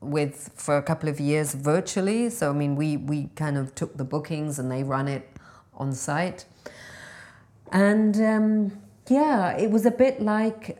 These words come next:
uh, for him, his India time was finished. He'd learned the lessons he needed to learn. And, yeah,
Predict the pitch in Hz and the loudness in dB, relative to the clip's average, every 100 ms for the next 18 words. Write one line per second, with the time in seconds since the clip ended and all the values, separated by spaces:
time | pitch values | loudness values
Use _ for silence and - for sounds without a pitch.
0 | - - 110 110 - 95 104 175 - 202 | -16 -14 -12 -10 -10 -12 -14 -16 -4 -2
1 | 165 196 214 220 220 - - 185 202 202 | 2 2 4 2 0 -6 0 2 4 2
2 | 185 190 196 185 170 180 180 165 156 - | 2 4 2 0 -2 0 2 2 0 0
3 | 165 143 131 - - 180 175 165 165 165 | 0 0 -2 -6 -4 -2 0 2 4 2
4 | 160 - 147 147 - 147 147 143 143 123 | -2 -2 0 0 -2 -4 -2 0 0 -2
5 | 120 - 135 135 131 135 139 - - - | -6 -6 -2 0 0 -2 -6 -14 -20 -20
6 | - _ - 165 156 156 151 151 147 143 | -20 _ -2 0 2 0 -2 -2 -2 -4
7 | - - - - - - _ _ _ - | -10 -20 -20 -20 -20 -20 _ _ _ -20
8 | - _ _ _ _ 185 226 214 156 | -20 _ _ _ _ 0 2 4 0